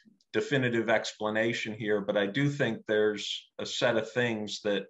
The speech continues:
I hope to put on the table that speak to the possibilities in the future, the work of the Center for Work and Democracy, and, and just what all of us do in our capacity, whether in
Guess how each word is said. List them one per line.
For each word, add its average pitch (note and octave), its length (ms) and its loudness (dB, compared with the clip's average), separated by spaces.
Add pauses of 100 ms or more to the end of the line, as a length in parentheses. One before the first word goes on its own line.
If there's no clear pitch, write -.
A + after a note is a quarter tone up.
(200)
I G2 120 0
hope A#2 260 -2
to G#2+ 60 -2
put A2+ 200 0
on G#2+ 160 0
the G2 140 -4
table G#2 560 2
that G2 160 -6
speak - 540 -4
to G#2+ 560 -2 (640)
the - 80 -10
possibilities A2 1200 0
in G#2 160 -4
the F#2+ 60 -2
future, A2+ 840 0
the F#2+ 80 -2
work A2 460 0 (200)
of G2+ 360 0
the G#2 80 -8
Center A2 360 -2
for G#2+ 200 -2
Work G#2+ 260 0
and G2+ 140 -2
Democracy, G#2+ 960 -2
and, F#2 340 -8 (160)
and F#2+ 180 -8
just G#2+ 260 -4
what G#2 140 4
all A2+ 260 4
of G2 100 -2
us - 460 -2 (180)
do A2+ 460 0
in G2 320 -2 (100)
our G2 140 0
capacity, G2 800 -2
whether G2 440 0
in F#2 240 -6